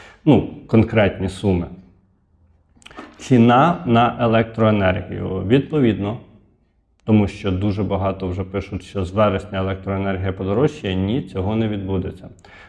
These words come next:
Подорожчання відбувається для бізнесу. На жаль, також. А от для побутових споживачів, тобто таких як я,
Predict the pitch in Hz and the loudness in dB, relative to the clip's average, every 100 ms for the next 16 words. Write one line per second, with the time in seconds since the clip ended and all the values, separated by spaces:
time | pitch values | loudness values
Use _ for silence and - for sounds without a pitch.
0 | _ 107 95 101 147 - 113 95 87 92 | _ -2 0 2 2 0 -4 -2 -4 -4
1 | 92 107 104 - 92 92 101 110 92 104 | 0 0 0 -6 -6 -2 0 0 -2 -2
2 | 110 98 101 - - 90 - - _ _ | -2 -2 -6 -8 -8 -8 -10 -20 _ _
3 | _ _ _ _ _ - 101 92 95 87 | _ _ _ _ _ -6 -4 0 0 -2
4 | - - 95 - _ _ - - - _ | -8 -14 -16 -18 _ _ -20 -20 -20 _
5 | - 113 110 92 104 117 113 101 - 98 | 0 4 4 4 2 2 0 -2 -2 -2
6 | 95 - 92 98 107 170 165 - 104 90 | -2 -6 -4 -2 -2 -2 -2 -4 -10 -8
7 | 104 92 90 90 - _ 104 90 92 - | -6 -4 -4 -8 -16 _ -10 -10 -12 -10
8 | 98 101 107 110 95 | -2 0 2 2 0